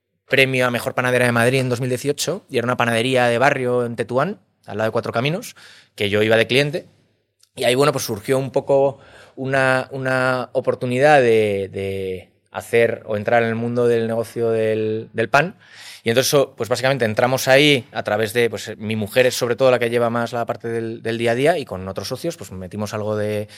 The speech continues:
de inversión. Y entonces cambiamos el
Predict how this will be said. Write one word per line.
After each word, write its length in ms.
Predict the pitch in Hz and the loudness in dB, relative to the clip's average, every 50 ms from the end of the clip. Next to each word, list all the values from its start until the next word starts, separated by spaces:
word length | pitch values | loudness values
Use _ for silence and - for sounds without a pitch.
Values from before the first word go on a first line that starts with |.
| - - _ - | -20 -18 _ -4
de 80 | 113 | -2
inversión. 460 | 120 120 123 - - 151 156 185 147 - - - - - - - - - - - | 2 2 2 2 2 -2 -2 -2 -4 -12 -18 -20 -20 -20 -20 -20 -20 -20 -20 -12
Y 120 | - 117 113 | -8 -6 -6
entonces 420 | 104 123 113 107 131 - - - - - - | -4 -2 -2 -2 -2 -2 -2 -6 -8 -4 0
cambiamos 720 | 127 113 117 113 113 113 127 131 131 135 135 123 - - | 2 2 2 2 2 4 6 6 6 6 2 0 0 0
el 720 | 139 131 127 127 127 127 127 123 123 123 123 123 123 120 | 0 0 2 2 0 0 0 0 0 0 -2 -2 -2 -4